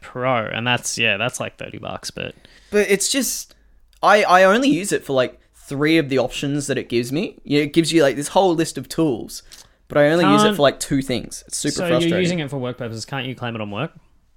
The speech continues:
Speaker 2: Yes. But that still doesn't, like, help me every month when the money
Speaker 1: Yeah.
Speaker 2: comes out, and I'm
Speaker 1: Yeah.
Speaker 2: like, "Ugh," because it comes around the same time as all my other services.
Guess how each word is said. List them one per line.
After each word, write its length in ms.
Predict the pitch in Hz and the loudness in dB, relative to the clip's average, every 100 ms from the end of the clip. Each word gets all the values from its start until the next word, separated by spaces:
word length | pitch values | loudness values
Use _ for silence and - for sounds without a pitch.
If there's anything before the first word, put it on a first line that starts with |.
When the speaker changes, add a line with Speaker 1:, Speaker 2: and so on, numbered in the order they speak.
| _ _ _ _ _ _ _ _ | _ _ _ _ _ _ _ _
Speaker 2:
Yes. 600 | - 117 117 - - - _ _ _ _ _ - 175 - _ - | -8 -4 -2 -4 -10 -16 _ _ _ _ _ -20 -18 -20 _ 0
But 220 | 131 110 | 0 2
that 180 | 127 - | 0 0
still 340 | - 165 147 | 0 2 2
doesn't, 380 | 135 131 131 101 | 4 2 0 -4
like, 280 | 101 - - _ | -6 -6 -14 _
help 340 | - 123 127 | -4 -2 -2
me 300 | 113 113 101 - | -2 -6 -4 -4
every 240 | 123 120 | -4 -2
month 420 | 120 117 113 - | -4 -4 -6 -6
when 120 | 123 113 | -6 -2
the 60 | |
money 260 | 110 110 113 | -2 -2 -2
Speaker 1:
Yeah. 80 | 117 | -4
Speaker 2:
comes 220 | 107 113 | -6 -2
out, 280 | 120 98 80 | -2 -2 -4
and 120 | 113 | -4
I'm 100 | 101 | -2
Speaker 1:
Yeah. 60 | 110 | 0
Speaker 2:
like, 200 | 104 - - | -2 -4 -6
"Ugh," 400 | 160 220 247 185 - - _ _ _ _ | 0 4 4 2 -4 -20 _ _ _ _
because 220 | - 131 135 | -8 -4 -4
it 60 | |
comes 200 | 110 135 | -2 0
around 200 | 135 123 | 2 0
the 60 | 120 | -2
same 240 | - 127 | -2 -2
time 220 | 127 127 | 0 -2
as 80 | 113 | 0
all 100 | 120 | -2
my 180 | 113 110 | 0 0
other 140 | 107 | 0
services. 680 | 107 120 117 113 82 - - | -2 -2 -2 -4 -10 -14 -16